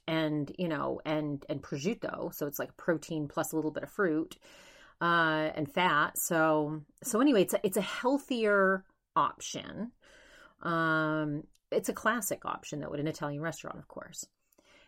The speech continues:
And then she said it was so good, you didn't need anything else with it. No olive oil, no balsamic, no burrata.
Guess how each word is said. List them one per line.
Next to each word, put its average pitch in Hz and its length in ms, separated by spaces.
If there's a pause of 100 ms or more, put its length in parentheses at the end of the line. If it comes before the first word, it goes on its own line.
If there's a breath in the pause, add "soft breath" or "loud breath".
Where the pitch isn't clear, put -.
(100)
And 196 220
then 196 520
she - 180
said 185 180
it 175 60
was 180 120
so 202 420
good, 185 400
you 156 80
didn't 151 200
need 156 300
anything 240 520
else 170 300
with 160 220
it. - 140
No 180 200
olive 233 460
oil, 151 300
no 185 160
balsamic, 220 720
no 185 160
burrata. 220 760